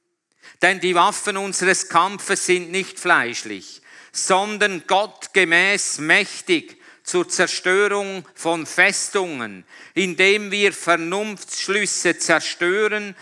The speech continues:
und jede Höhe, die sich erhebt gegen die Erkenntnis Gottes, jeden Gedanken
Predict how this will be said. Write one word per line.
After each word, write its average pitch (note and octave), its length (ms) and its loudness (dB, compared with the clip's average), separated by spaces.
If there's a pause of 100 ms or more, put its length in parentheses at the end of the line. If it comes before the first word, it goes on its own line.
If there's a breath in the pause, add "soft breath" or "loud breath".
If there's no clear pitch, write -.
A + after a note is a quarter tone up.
(220 loud breath)
und F3 280 0
jede G#3 720 2
Höhe, G3 580 2 (520 soft breath)
die G3 140 0
sich G#3 340 -2
erhebt F#3 560 2
gegen F#3+ 340 2
die F3+ 120 0
Erkenntnis F3+ 720 -2
Gottes, F3 720 -4 (320 loud breath)
jeden G#3+ 760 2
Gedanken F3+ 1000 0